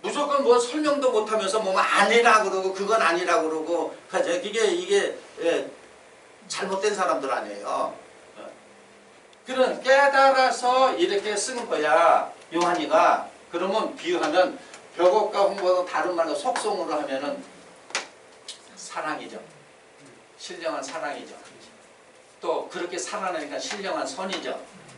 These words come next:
그게 말씀이라는 얘기는 그게 우리가 가야 될 길이죠. 그렇죠?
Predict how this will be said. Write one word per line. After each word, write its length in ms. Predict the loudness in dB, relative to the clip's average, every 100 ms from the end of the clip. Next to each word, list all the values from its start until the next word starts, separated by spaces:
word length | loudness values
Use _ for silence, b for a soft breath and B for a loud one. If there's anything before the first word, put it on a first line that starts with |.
| -20 -20 -20 -20 -20 -20 -16
그게 520 | -14 -6 -2 0 -2 -8 -20 -12
말씀이라는 760 | -8 -6 -6 -6 -4 -4 -4
얘기는 720 | -8 -8 -6 -6 -6 -10 -16 -16 -12
그게 280 | -8 -4 -2
우리가 600 | -2 -6 -8 -2 0 -2
가야 320 | -4 -6 -6
될 220 | -8 -10
길이죠. 480 | -12 -14 -12 -12 -14 -16 -20 -20 -20 -20 -20 -20 -20 -20 -20 -20 -20 _ _ -20 -20 -20 -16
그렇죠? 380 | -14 -10 -10